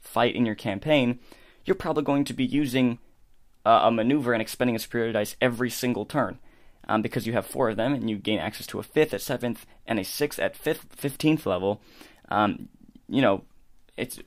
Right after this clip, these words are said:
quite common for you to only have five or six turns in, in one combat, and because you have four of these and then five and then six, you might be able to, you know, be s-,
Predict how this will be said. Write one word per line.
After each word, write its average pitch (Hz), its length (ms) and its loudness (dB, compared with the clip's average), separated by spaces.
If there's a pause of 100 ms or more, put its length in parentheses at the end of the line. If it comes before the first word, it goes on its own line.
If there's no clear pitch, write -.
(120)
quite 135 220 2
common 131 240 2
for 117 160 -4
you 117 100 0
to 98 60 0
only 110 180 0
have 113 320 -2
five 98 320 0
or 98 80 -6
six - 300 -10
turns 110 460 -4
in, 65 120 -8
in 98 280 -8
one 95 200 -6
combat, 117 500 -2 (260)
and 107 100 -4
because 120 200 -4
you 120 60 2
have 110 80 0
four 120 280 -2
of 104 80 -2
these 110 200 -4
and 113 80 -2
then 85 80 -6
five 101 220 -2
and 92 100 -6
then 76 60 -8
six, - 320 -6
you 117 80 -2
might 127 140 2
be 110 60 -6
able 101 140 -10
to, - 120 -18 (220)
you 120 100 -2
know, 85 260 -4
be 95 100 -6
s-, - 160 -10